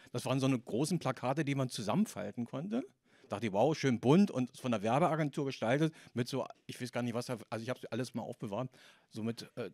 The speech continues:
heißen Tipps, wie man Schimmel oder wo man sich hinwenden kann und so weiter. Also es war aber, damit konnte man nicht viel anfangen. Dann kam irgendwann eine Erfolgsmeldung, es gibt, also hier, Lichtenberg, in Marzahn haben wir wieder ein Büro eröffnet, da gibt's richtige Menschen, also die man richtig ansprechen kann.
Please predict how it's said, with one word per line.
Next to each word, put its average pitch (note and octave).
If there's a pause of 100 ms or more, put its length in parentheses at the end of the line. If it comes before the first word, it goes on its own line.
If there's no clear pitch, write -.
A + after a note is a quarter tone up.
(140)
heißen B2
Tipps, -
wie B2+
man A#2+ (760)
Schimmel C3+
oder A2+
wo A#2+
man B2+
sich B2+
hinwenden C3+
kann C3+
und C3
so B2+
weiter. C#3
Also B2
es -
war C#3
aber, B2+ (240)
damit C3+
konnte C#3+
man D3
nicht D3+
viel D#3+
anfangen. A#2+ (280)
Dann D3
kam E3
irgendwann F#3 (580)
eine C#3
Erfolgsmeldung, F#3
es C#3
gibt, - (100)
also A#2
hier, D#3+ (200)
Lichtenberg, F3+ (220)
in C#3+
Marzahn D3
haben D3+
wir D3
wieder D#3
ein D3
Büro C3+
eröffnet, F3 (260)
da -
gibt's D3
richtige E3
Menschen, B2
also D3
die C#3
man C#3
richtig D3
ansprechen D3
kann. F#2+